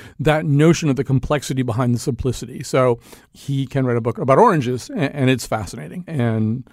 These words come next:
in many respects, his spirit informs a lot of what we do on this show. Maybe we'll talk about that a little bit later, although this is not a show about this show. It's a show about John McPhee. So, lengthy introduction. John McPhee, welcome, and happy to have you here, honored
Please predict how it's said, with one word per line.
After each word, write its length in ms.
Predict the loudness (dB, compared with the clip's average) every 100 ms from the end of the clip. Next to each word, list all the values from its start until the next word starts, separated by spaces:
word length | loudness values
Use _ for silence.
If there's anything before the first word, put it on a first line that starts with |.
| -20 -16
in 260 | 0 4
many 160 | 4 4
respects, 400 | 2 0 -4 -2
his 160 | -6 -4
spirit 340 | -4 -2 -2
informs 460 | -4 -4 -2 -2 -2
a 20 |
lot 140 | -6
of 80 | -8
what 160 | -10 -8
we 60 |
do 280 | -6 -6 -6
on 140 | -4 -2
this 120 | -2
show. 340 | -4 -8 -8 -10
Maybe 320 | -6 -6 -6
we'll 220 | -8 -12 -12
talk 220 | -12 -10
about 180 | -12 -8
that 220 | -8 -8 -12 -20 -18 -8
a 80 |
little 200 | -6 -4
bit 160 | -6 -4
later, 320 | -2 -2 -4
although 200 | -6 -4
this 180 | -2 -2
is 160 | -4 -2
not 240 | -2 -4 -12 -16
a 80 |
show 200 | -10 -8
about 220 | -6 -8 -8
this 140 | -8
show. 260 | -8 -14 -16
It's 120 | -20
a 40 | -12
show 200 | -10 -8
about 200 | -10 -14
John 240 | -12 -12
McPhee. 380 | -12 -8 -8 -4
So, 280 | 0 0 0 -12 -16 2
lengthy 320 | 4 6 6
introduction. 540 | 6 6 4 4 -2 -4 -10 -14 -4
John 360 | 2 4 4 2
McPhee, 540 | 0 0 2 2 2 -4 -8
welcome, 680 | 0 4 4 6 6 6 2
and 540 | -6 -6 0 2 0
happy 380 | -2 -2 0 2
to 80 | 4
have 220 | 4 4
you 100 | 2
here, 300 | 4 6 6
honored 400 | 6 6 4 2